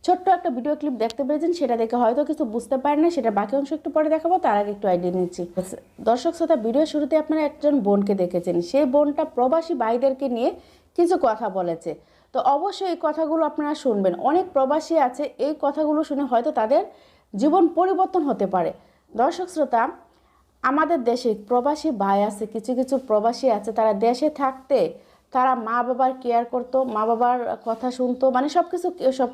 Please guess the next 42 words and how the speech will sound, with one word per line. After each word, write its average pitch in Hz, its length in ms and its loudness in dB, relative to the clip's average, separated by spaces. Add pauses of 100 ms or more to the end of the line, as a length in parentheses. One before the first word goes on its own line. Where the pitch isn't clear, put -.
(140)
করতো, 202 300 -2
তাদের 214 280 2
অনেক 269 300 0
দায়িত্ববান 220 480 0
ছিল। 185 160 -6 (460)
প্রবাসে 330 340 0
যাবার 285 300 2
পর 330 220 2
তারা 233 320 -2
অন্যরকম 294 520 0
হয়ে 214 160 2
যায়। 196 140 0
প্রবাসে 262 380 0
যাবার 226 400 2
পরে 294 200 0
কিছু 262 280 -6
কিছু 277 220 -2
মেয়ের 233 300 2
পাল্লায় 254 520 2
পড়ে 262 180 4 (420)
তাদের 254 260 2
জীবনটাকে 294 500 0
ধ্বংস 202 280 -4
করে 190 260 0
দেয়, 165 200 0
ঠিক 233 120 0
আছে? 269 200 2
তারা 202 200 2
ভুলে 220 300 2
যায় 330 120 2
তাদের 311 220 2
পরিবার 285 400 2
আছে, 247 180 0
তারা 220 200 0
ভুলে 240 260 2
যায় 285 120 -2
তাদের 247 240 -2
মা 214 180 -2
বাবা 277 240 2
আছে, 269 360 -2 (420)
তাদের 247 260 2
একটা 311 340 0